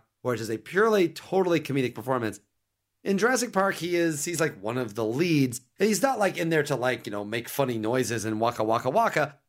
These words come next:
But clearly, he's the one you talk about, kind of Laura Howery being the audience member in Get Out. Kind of in Jurassic Park, Jeff Goldblum is the guy that keeps waving his hand saying, "Guys, this is, park is a terrible idea,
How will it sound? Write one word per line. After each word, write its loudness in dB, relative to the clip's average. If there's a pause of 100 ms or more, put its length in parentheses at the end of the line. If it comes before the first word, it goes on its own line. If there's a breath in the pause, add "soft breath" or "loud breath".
But 0
clearly, -4 (100)
he's 0
the 2
one 2
you -8
talk 0
about, 0
kind 0
of -6
Laura 2
Howery 0
being 0
the 0
audience -2
member -4
in -4
Get 0
Out. 0 (200)
Kind 2
of 0
in 0
Jurassic 0
Park, 0 (120)
Jeff 2
Goldblum 2
is 0
the -2
guy 2
that -4
keeps -6
waving 0
his -2
hand -2
saying, 0
"Guys, 2
this -2
is, -4
park -2
is -4
a 2
terrible 0
idea, 2